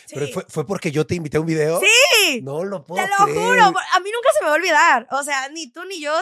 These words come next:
Speaker 1: a mí nunca se me va a olvidar lo que hicieron por mí. O sea, tal vez
Speaker 2: <laughs>
Speaker 1: indirectamente, tal vez ni te acuerdas, dudo que te
Speaker 2: Sí.
Speaker 1: acuerdes, pero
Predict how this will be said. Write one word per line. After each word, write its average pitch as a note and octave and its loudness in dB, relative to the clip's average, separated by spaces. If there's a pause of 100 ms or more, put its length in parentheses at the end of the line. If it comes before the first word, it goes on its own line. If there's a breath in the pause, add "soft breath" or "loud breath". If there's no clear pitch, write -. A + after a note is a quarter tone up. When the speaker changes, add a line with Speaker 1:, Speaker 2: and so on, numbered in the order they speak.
Speaker 1:
a C#4 -8
mí C#4+ -18
nunca E4 -12
se E4+ -8
me D#4 -6
va C#4+ -6
a - -6
olvidar C4+ -6
lo C#4 -10
que B3+ -14
hicieron B3 -14
por A3 -14
mí. A#3+ -20 (220 soft breath)
O - -14
sea, B3 -6
tal C#4+ -2
vez G4 -8
Speaker 2:
<laughs> D#4+ -14
Speaker 1:
indirectamente, E4 -6
tal C#4 -6
vez E4 -8
ni E4+ -18
te - -14
acuerdas, C#4+ -4
dudo C#4+ -12
que - -12
te G#3 -8
Speaker 2:
Sí. - -10
Speaker 1:
acuerdes, C#4+ -8
pero A#3 -10